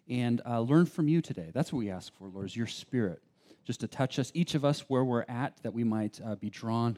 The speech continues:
closer to you and be made more into your likeness. Um, and so, Lord, I just, uh, commit this time to you now and pray this in Jesus' name.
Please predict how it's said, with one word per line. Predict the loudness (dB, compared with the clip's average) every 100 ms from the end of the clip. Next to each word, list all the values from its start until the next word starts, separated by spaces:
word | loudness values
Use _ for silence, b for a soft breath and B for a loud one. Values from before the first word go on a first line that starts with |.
| -6
closer | -6 -6 -6 -12
to | -12 -12
you | -10 -8 -8 -10 B B B B B -6
and | -2
be | 2 2 2
made | -2 0 0 0 -2
more | -6 -2 -2
into | 0 -4 -6 -10
your | -10
likeness. | -8 -10 -10 -12 -12 -16 -20 b b b b b -12
Um, | -8 -10 -12 b b b b b b b b
and | -6 -4
so, | 0 0
Lord, | 0 0 2
I | 2
just, | -2 -6 -12 -8
uh, | -8 -2
commit | 4 4
this | 4 -2
time | 2 0
to | 2 2
you |
now | 4 6 4 2 -6 b b b
and | -4
pray | 2 2
this | 2
in | 0
Jesus' | 0 0 0 -6
name. | -8 -8